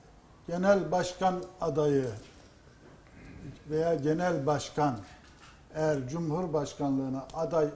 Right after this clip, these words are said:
olacaksa kalsın, yoksa başka birisi partinin başına gelsin demesi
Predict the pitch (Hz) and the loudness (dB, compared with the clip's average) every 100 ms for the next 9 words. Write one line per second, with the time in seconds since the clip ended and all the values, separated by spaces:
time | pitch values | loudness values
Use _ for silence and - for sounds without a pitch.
0 | 156 156 165 190 - - 202 185 175 - | -4 -2 -2 -2 -4 -4 -2 0 0 0
1 | 143 127 170 196 - 170 220 247 - - | -2 0 4 4 4 0 0 0 -8 -20
2 | - - 247 214 - 214 165 143 - 147 | -20 -8 -4 -2 2 4 4 0 0 0
3 | 120 - - 147 127 147 139 131 123 139 | 0 -6 -6 -4 0 2 2 0 -2 -4
4 | 123 135 123 165 151 143 139 117 208 | -2 -4 -6 -8 -4 -2 -2 -6 -12